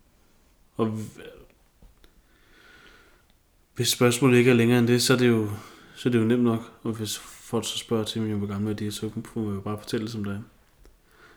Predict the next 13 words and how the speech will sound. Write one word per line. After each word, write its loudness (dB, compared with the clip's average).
Men 4
hvis 0
det 2
er 2
en -2
nogle -4
fremmede -4
i -6
bussen -10
eller -10
et -12
eller -16
andet -14